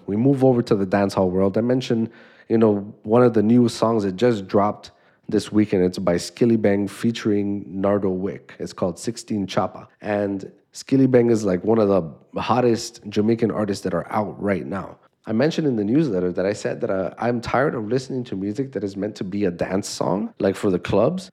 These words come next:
but instead it's about people getting murdered. You know, maybe it's because of my age or my level of maturity now, but I don't wanna hear about music and killing while I'm trying to party. I don't know.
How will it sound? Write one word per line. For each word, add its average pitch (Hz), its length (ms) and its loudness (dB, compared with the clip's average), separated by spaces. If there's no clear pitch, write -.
but 110 140 2
instead 110 280 2
it's 139 120 -2
about 117 260 0
people 127 220 -2
getting 120 300 -2
murdered. 85 440 -6
You - 60 -10
know, 110 320 -4
maybe 127 280 4
it's 131 100 -2
because 127 320 0
of 101 60 4
my 85 180 0
age 131 340 0
or 117 80 4
my 92 160 2
level 104 300 2
of 92 80 -2
maturity 107 460 0
now, 180 320 -4
but 214 100 0
I - 60 0
don't 220 100 -4
wanna 233 140 -4
hear 226 160 -2
about 196 240 0
music 170 340 -2
and 120 220 -4
killing 87 560 -4
while 139 260 4
I'm 113 320 -2
trying 165 260 -4
to 165 80 0
party. 135 480 -2
I 147 120 2
don't 117 120 4
know. - 100 -12